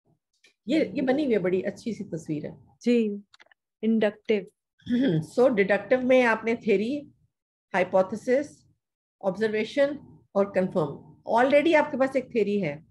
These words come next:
Speaker 1: ठीक है ना? आप अपनी observation से सिर्फ उस theory को confirm करें। Inductive में आप observe करते हैं चीज़ों को, आप उनका pattern खुद से समझने की कोशिश करते हैं,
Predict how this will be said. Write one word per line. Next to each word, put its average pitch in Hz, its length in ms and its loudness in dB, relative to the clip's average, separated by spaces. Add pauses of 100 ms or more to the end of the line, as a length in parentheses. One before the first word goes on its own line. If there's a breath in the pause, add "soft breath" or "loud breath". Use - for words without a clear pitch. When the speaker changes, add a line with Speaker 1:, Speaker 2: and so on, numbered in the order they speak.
(280)
Speaker 1:
ठीक 185 180 -2
है 254 100 2
ना? 247 280 -4 (360)
आप 214 200 2
अपनी 240 220 2
observation 233 480 2
से 254 120 -8
सिर्फ 262 200 -2
उस 254 180 -6
theory 226 180 2
को 240 100 -10
confirm 196 460 -2
करें। 156 360 -6 (720)
Inductive 214 560 2
में 320 120 2
आप 285 220 4
observe 220 440 2 (100)
करते 175 300 0
हैं 165 200 -4
चीज़ों 160 320 -6
को, 175 380 -12 (720)
आप 233 220 2
उनका 277 220 2
pattern 277 420 2
खुद - 360 -4
से 311 280 2
समझने 269 440 -2
की 311 120 2
कोशिश 233 340 0
करते 156 320 -4
हैं, 160 220 -10